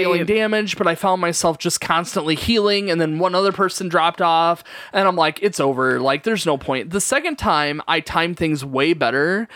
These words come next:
and nobody had their H P cut, and I even managed to, um, like, somebody, I planned, kinda,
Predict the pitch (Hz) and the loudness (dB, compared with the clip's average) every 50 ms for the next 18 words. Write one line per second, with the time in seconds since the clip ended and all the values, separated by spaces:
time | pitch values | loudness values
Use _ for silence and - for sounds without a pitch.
0 | - - - - - _ - 175 180 175 165 160 160 156 151 156 165 165 180 170 | -20 -20 -20 -20 -16 _ -2 0 0 0 0 0 0 2 2 2 2 2 0 0
1 | 180 156 175 156 147 135 120 127 127 104 - - - - 156 160 - 190 202 214 | 0 2 0 0 0 0 -2 -2 -2 -4 -8 -6 -4 -4 -4 -2 0 0 0 2
2 | 240 247 226 254 - - - - - - - - _ _ _ _ - 180 175 175 | 0 -2 -4 -8 -12 -20 -20 -20 -20 -20 -20 -20 _ _ _ _ -2 0 2 2
3 | 165 165 160 160 160 151 - - _ _ _ _ _ _ _ _ - 170 175 175 | 2 0 0 -2 -4 -6 -8 -14 _ _ _ _ _ _ _ _ 0 0 0 0
4 | 170 - - 185 208 202 226 220 208 190 180 175 175 180 175 175 165 - - - | -2 -2 -2 -2 -2 0 0 0 2 2 2 2 2 2 0 0 -2 -4 -4 -4
5 | - - - 185 170 156 156 151 139 - - 147 147 139 135 135 131 131 127 120 | -4 -4 0 2 2 2 4 2 2 0 0 0 0 0 0 -2 -4 -6 -8 -10
6 | 104 _ - - 165 160 143 - - - - - 220 247 247 247 254 247 240 233 | -10 _ -6 -2 -2 -2 -2 -2 -4 -2 0 0 0 2 0 -2 -2 -2 -2 -4
7 | 220 - _ _ _ - 180 190 185 185 - - - 220 226 240 233 214 196 185 | -4 -6 _ _ _ -2 -2 -2 -2 -2 -6 -6 -2 0 2 2 4 2 2 0
8 | 180 180 165 165 147 - _ _ _ _ _ - 143 - - 165 143 135 127 120 | -2 -4 -6 -8 -12 -14 _ _ _ _ _ -20 -14 -8 -4 -2 -2 0 2 2
9 | 113 117 123 131 | 2 2 0 -2